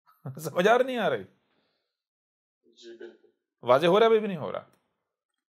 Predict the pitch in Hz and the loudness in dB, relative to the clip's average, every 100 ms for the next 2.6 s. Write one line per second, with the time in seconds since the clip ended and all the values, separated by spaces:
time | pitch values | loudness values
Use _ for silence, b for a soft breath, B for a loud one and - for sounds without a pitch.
0 | _ _ _ _ 123 123 117 123 120 123 | _ _ _ _ _ -20 -20 -18 -20 -20
1 | 120 120 120 - _ _ - 202 175 196 | -18 -18 -20 -20 _ _ 0 2 4 4
2 | 196 196 220 196 190 | 4 0 2 6 6